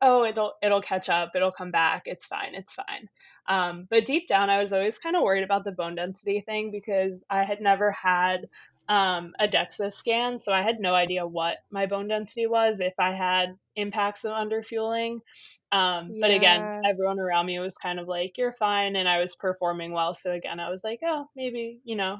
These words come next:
Speaker 1: I am fine."
Speaker 2: Mm-hmm.
Speaker 1: Um, and I think at the time I was, uh, and then that summer, because I had had such a good year, um, me and my coach and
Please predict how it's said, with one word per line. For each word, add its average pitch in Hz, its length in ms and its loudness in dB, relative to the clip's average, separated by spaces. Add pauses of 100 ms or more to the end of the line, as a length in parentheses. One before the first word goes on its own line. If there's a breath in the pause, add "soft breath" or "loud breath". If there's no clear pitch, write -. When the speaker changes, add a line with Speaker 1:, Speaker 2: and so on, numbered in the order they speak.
Speaker 1:
I 196 100 2
am 180 240 -2
fine." 175 380 -4 (520 soft breath)
Speaker 2:
Mm-hmm. 226 400 8 (180)
Speaker 1:
Um, 180 280 -8 (260)
and 240 100 2
I 262 140 8
think 302 220 -2 (320)
at 220 160 8
the 214 100 0
time 190 260 2
I 180 120 2
was, 170 540 -4 (140)
uh, 180 500 4 (100)
and 208 180 -2
then 196 180 4
that 196 280 4
summer, 220 600 0 (800)
because 226 340 0
I 208 100 10
had 202 140 6
had 190 240 0
such 196 240 -6
a 190 40 -2
good 175 220 0
year, 202 540 0 (320 soft breath)
um, 180 520 2 (100)
me 208 360 0
and 180 460 -2
my 190 160 0
coach 185 420 -2
and 180 400 -6